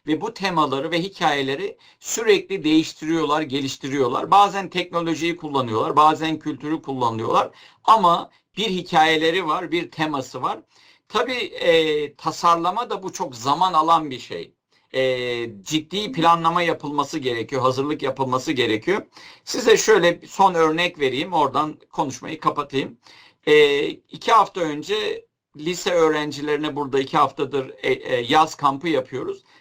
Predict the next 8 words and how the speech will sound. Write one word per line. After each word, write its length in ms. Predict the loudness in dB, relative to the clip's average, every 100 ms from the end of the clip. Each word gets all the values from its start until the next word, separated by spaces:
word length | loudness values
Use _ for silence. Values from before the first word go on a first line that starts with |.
| -4
Ritz-Carlton'a 800 | -2 -2 -2 4 4 4 -2 -8
gittik. 420 | -8 -12 -14 -16 -18 -18 -4
Ritz-Carlton 680 | -4 -2 0 0 0 -6 -8
bize 200 | -6 -8
hikayesini 680 | -4 -4 -2 -2 -4 -6 -4
ve 120 | -4
temasını, 600 | -4 -4 -4 -8 -10 -6
biz 320 | -6 -6 -12